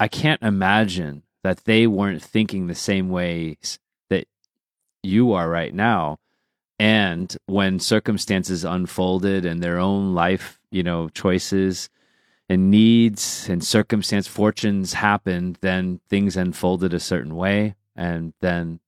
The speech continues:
you know, you, you have, uh, a collision, I suppose, of, of history. Um, and then things kind of, you know, then, then you guys around now, you're gonna be fathers and stuff like that. I can tell how much you care.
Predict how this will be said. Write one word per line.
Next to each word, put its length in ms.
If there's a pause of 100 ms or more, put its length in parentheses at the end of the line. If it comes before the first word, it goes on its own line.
you 100
know, 280
you, 340
you 160
have, 220 (540)
uh, 300 (220)
a 100
collision, 600 (520)
I 60
suppose, 800
of, 240
of 160
history. 500 (960)
Um, 460
and 180
then 140
things 320
kind 180
of, 120
you 100
know, 200
then, 340
then 180
you 140
guys 260
around 280
now, 120
you're 160
gonna 140
be 100
fathers 400
and 120
stuff 140
like 140
that. 160 (320)
I 60
can 140
tell 200
how 180
much 260
you 100
care. 460